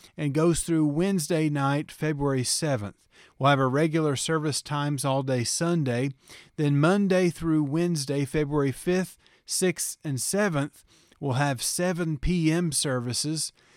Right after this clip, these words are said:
And then on Tuesday and Wednesday, uh, February sixth and seventh, we will have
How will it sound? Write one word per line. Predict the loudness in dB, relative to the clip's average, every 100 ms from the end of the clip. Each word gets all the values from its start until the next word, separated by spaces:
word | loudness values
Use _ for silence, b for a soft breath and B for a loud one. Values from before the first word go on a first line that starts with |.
| b b
And | -4 2
then | 4 6
on | 4 4
Tuesday | 0 -2 2 2 0 0 2 0
and | -2 -2 0
Wednesday, | 0 0 -2 -2 0 -2 -6 b b b -20
uh, | -8
February | -2 0 4 4 4 2
sixth | 0 0 0 -2 -4
and | -4
seventh, | -2 0 0 -2 -6 -10
we | -2 0
will | 0 -2
have | -4 -4 -2 -4 -6